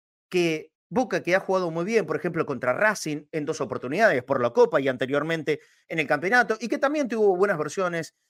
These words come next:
qué sé yo, eh, contra Platense, hay, hay varios partidos buenos, buenos del Boca de Almirón, ¿por qué no podemos volver a eso en el que supuestamente es un equipo muy parecido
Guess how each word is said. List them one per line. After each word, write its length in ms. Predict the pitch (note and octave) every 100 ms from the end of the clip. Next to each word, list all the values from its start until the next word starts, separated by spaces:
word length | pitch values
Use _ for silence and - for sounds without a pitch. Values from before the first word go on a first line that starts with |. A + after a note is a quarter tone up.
| _
qué 80 | C#4+
sé 120 | -
yo, 360 | - E2+ E2 - _ -
eh, 120 | F#3
contra 320 | B3+ D4 A3
Platense, 680 | D3+ C3 F#3 F#3+ F3+ D#3+ G3
hay, 180 | - C4 -
hay 140 | B3
varios 340 | C4 G#3 D3+
partidos 400 | B2+ D3 - D#3
buenos, 280 | B2+ F3+ D3+
buenos 420 | C3 D#3+ B2+ B2 _ _ _
del 160 | - D#3+
Boca 180 | F#3+ F#3
de 60 |
Almirón, 400 | E3+ E3+ F#3+ G3 _
¿por 140 | - D#3
qué 100 | B3+
no 140 | A#3
podemos 280 | F3+ F#3+ F3
volver 360 | C#3 C#3+ E3+ E3
a 100 | E3
eso 420 | D#3 - G3+ - _ _ _ -
en 140 | G#3+
el 140 | A#3
que 340 | A#3 A#3+ A#3 - _ _
supuestamente 1160 | - - D#4 D#4 F4+ - B3 C4+ B3 A3+ C#3 - _ _ _ _ _ _ _ _ -
es 160 | G#3+ B3
un 100 | A3
equipo 480 | G#3+ A#3 B3 A3+ -
muy 440 | F#3 C4+ F#4 F4+
parecido 640 | C#4 G#3 - A#3+ D4 E4